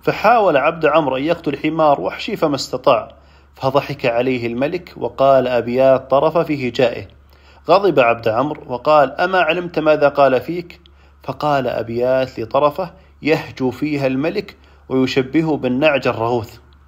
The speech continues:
غضب الملك وحقد على طرفة، لكنه لم يبدي شيئا وتظاهر أنه لم يصدق الخبر.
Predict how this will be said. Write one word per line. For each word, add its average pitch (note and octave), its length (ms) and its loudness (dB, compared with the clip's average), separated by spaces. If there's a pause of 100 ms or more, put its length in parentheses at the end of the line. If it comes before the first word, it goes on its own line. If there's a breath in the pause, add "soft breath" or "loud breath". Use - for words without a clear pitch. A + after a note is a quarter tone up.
(460 soft breath)
غضب B2+ 240 2
الملك A#2 440 -6 (140)
وحقد B2+ 500 0
على A2+ 260 0
طرفة، E3+ 400 -4 (380 soft breath)
لكنه D#3+ 640 2
لم C#3+ 180 -2
يبدي D#3+ 280 0
شيئا E3+ 400 -2
وتظاهر C3 920 0
أنه C3+ 400 -4
لم C#3 220 -2
يصدق C3 420 -8
الخبر. A2+ 360 -14